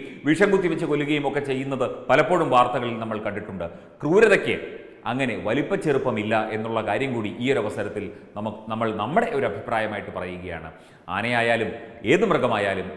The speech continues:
ഒരു മൃഗത്തെയും നം-, വേദന എല്ലാവർക്കും ഒരുപോലെയാണ്. മനോവേദനയായാലും ശാരീരിക വേദനയായാലും വേദന എന്ന് പറയുന്ന അവസ്ഥ എല്ലാവർക്കും ഒരുപോലെയാണ്. ഈ മൃഗങ്ങളെ, ഈ ആടുമാടുകളെയൊക്കെ കൊല്ലുമ്പോൾ അവർ അനുഭവിക്കുന്ന ആ ഒരു മാനസിക സംഘർഷം, അവർ അനുഭവിക്കുന്ന ആ വേദന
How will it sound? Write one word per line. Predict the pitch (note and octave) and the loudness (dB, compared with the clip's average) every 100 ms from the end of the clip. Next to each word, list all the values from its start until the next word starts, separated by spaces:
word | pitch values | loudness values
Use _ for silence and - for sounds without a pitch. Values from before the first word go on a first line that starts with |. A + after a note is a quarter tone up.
| C3+ | 0
ഒരു | G3+ | 2
മൃഗത്തെയും | D3+ B2+ - G#2 E2+ - E2 | 2 -2 -4 -6 -8 -12 -16
നം-, | - F#2+ G2 | -12 -8 0
വേദന | C#3 A3 G3 | 2 4 4
എല്ലാവർക്കും | F3 G3+ D#3+ C3+ A#2+ | 8 8 8 2 0
ഒരുപോലെയാണ്. | A2 A#2+ B2 E2+ D2 - - - - A#2+ | 0 2 0 -2 -6 -12 -18 -20 -14 2
മനോവേദനയായാലും | C3 G3 A3+ G#3 F3 D#3+ D3 D3 C#3+ | 6 8 8 8 6 4 4 4 2
ശാരീരിക | D3+ D3+ A#3 G#3+ F3 C#3 | 6 6 8 4 4 2
വേദനയായാലും | C3 B2+ A#2 A#2 A2 F#2+ - - | 2 2 2 2 0 -6 -12 -2
വേദന | - F3+ G3 E3 C#3 | 4 6 6 2 0
എന്ന് | C3 B2+ | -2 0
പറയുന്ന | B2 A#2 A2 | 0 -2 -4
അവസ്ഥ | A2 A2 F#2 | -6 -8 -6
എല്ലാവർക്കും | G#2+ B2+ A2 G2 F2 | -2 -2 -4 -8 -8
ഒരുപോലെയാണ്. | F2 F#2+ D2 B1+ - - - - - A#2+ | -8 -8 -10 -14 -20 -20 -20 -20 -6 0
ഈ | C3+ A2+ - - G#2+ | 0 -2 -8 -14 -6
മൃഗങ്ങളെ, | A2+ C3 C#3+ A#2+ - A2+ | 0 0 2 0 0 -2
ഈ | A#2 | 2
ആടുമാടുകളെയൊക്കെ | A#2+ C3+ C3+ C3+ C#3 C#3 C#3+ C3 | 2 4 2 2 2 2 0 -2
കൊല്ലുമ്പോൾ | B2 C#3 A#2+ A2 G#2 | 0 2 0 -2 -2
അവർ | A#2 - B2+ | -2 -2 -4
അനുഭവിക്കുന്ന | C3 C3+ C3+ B2+ B2 | -6 -6 -6 -4 -4
ആ | C3+ | -2
ഒരു | C3 A#2+ | -2 -2
മാനസിക | C3+ C#3 C#3+ C3+ | -4 -4 -6 -6
സംഘർഷം, | A#2+ B2+ D#3 - G#2+ - - - A#2 | -4 -4 -4 -4 -6 -8 -18 -6 2
അവർ | C3+ | 4
അനുഭവിക്കുന്ന | C#3 C#3+ D#3 D#3 D3 C#3 | 4 4 0 0 -2 -2
ആ | B2+ | 2
വേദന | B2 D#3+ D3+ | 4 6 4